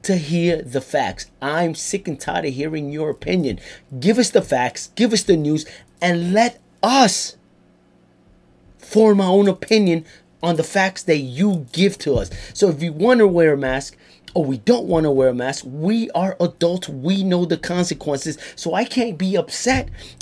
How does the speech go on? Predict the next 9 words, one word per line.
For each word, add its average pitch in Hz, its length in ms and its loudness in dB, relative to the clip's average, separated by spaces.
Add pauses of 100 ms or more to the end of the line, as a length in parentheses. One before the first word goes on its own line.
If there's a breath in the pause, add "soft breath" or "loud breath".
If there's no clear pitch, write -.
at 190 200 -2
people, 190 560 0 (480 soft breath)
or 175 200 0
I 247 100 4
can't 240 280 2
be 196 120 -2
upset 233 360 -2
at 208 100 0
myself 240 600 -2